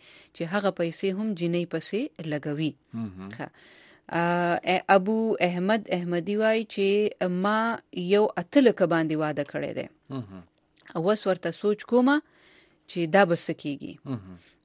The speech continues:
Speaker 1: عمر افغان وایي، «او هلک غریب مفت څه دی چې نه هلکه به جینۍ ته هم ورکوي؟» یعنی هلک غریب سره څه دي چې نه هلکه به لا جینۍ ته هم ورکوي؟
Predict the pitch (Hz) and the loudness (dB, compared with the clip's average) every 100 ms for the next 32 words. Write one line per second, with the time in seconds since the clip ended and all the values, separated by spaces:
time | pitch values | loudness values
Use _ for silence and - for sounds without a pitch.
0 | - - 180 180 202 - 175 170 208 214 | -20 -6 -2 0 0 2 0 2 2 2
1 | 226 240 185 175 175 208 240 208 208 233 | 0 0 0 2 2 2 2 2 2 0
2 | 190 190 269 - - - - - 269 202 | 0 2 0 -2 -20 -18 -4 2 6 4
3 | 165 - 214 294 _ _ _ - - 208 | 2 -2 0 0 _ _ _ -14 -4 -2
4 | 240 208 202 254 226 180 196 320 _ _ | 0 0 2 2 2 4 2 0 _ _
5 | _ - 170 185 220 208 190 247 208 165 | _ -4 0 2 2 0 2 4 4 4
6 | - 147 160 190 202 240 262 240 277 - | 2 -4 0 2 6 6 8 6 4 2
7 | 214 208 330 247 190 185 208 202 196 190 | 0 4 4 4 0 0 4 4 2 2
8 | 170 175 170 160 165 151 156 151 - - | 2 4 4 2 0 -2 -6 -8 -10 -12
9 | - 156 | -16 -16